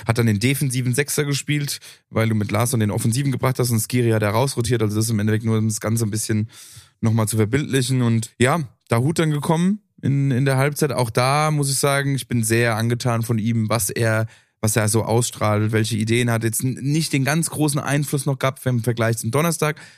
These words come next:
aber trotzdem, was er im Endeffekt macht, hat halt Hand und Fuß. Und ich glaub, bei dem dritten,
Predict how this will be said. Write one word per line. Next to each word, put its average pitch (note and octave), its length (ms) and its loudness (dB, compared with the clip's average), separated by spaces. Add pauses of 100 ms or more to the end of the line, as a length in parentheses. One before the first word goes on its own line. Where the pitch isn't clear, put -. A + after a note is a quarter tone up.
(140)
aber A#2 160 2
trotzdem, A#2+ 420 0
was C3 180 0
er B2+ 180 2
im A#2+ 100 0
Endeffekt A#2+ 340 -2
macht, C#3 280 -2 (260)
hat B2 280 -4
halt A#2 220 -2
Hand G#2+ 160 -4
und A#2+ 100 -4
Fuß. C#3 400 -2
Und - 120 -2
ich A2+ 80 0
glaub, A#2+ 120 2
bei A#2+ 60 2
dem A#2+ 300 2
dritten, D3 580 -2